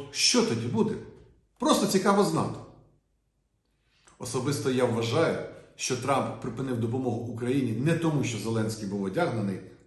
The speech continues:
не по протоколу. І зовсім не тому, що публічно сперечався з президентом С Ш А. А тому, що у Трампа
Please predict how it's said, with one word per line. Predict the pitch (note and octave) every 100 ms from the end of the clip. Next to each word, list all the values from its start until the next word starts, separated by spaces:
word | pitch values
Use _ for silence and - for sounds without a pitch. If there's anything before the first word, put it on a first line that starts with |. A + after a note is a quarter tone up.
| -
не | B2+
по | A#2+
протоколу. | A#2 A2+ A2 - E2+ D2 - - _ _ _ _ _ _
І | A3+ A3+
зовсім | F3+ G#3+ C#4 - A3
не | F#3+
тому, | F#3+ F3
що | D#3+ D3
публічно | - A#2+ F#3+ - - G2+ - -
сперечався | - - D#3 C#3+ D#3 C#3 B2+
з |
президентом | A#2 G#2+ G#2+ G2 G2+ F#2+
С | E2+ E2
Ш | - C#2+
А. | B1 - - _ _ _ _ _ _ _ - _ _
А | - A#2
тому, | D3 D3+
що | D3 C#3+
у | B2
Трампа | B2 D#3+ D#3 A#2 -